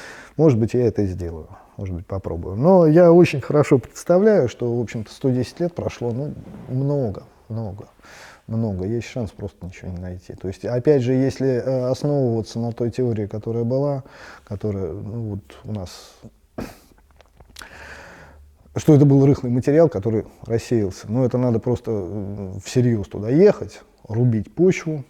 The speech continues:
до того уровня, собирать эти, э, мелкие куски. И опять же, э, э, не совсем понятно, каким образом это анализировать. То есть, если там не будет... э, там были,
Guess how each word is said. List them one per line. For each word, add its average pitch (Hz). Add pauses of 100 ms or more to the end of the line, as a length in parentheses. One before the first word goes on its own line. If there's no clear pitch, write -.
(200)
до 107
того 113
уровня, 110 (360)
собирать 113 (420)
эти, 101
э, 117
мелкие 107
куски. 185
И 139
опять 139
же, 120
э, -
э, 113
не 131
совсем 147
понятно, 143
каким 127
образом 117
это 113
анализировать. 120
То 107
есть, -
если 113
там 110
не 135
будет... 120
э, 104 (440)
там 220
были, 131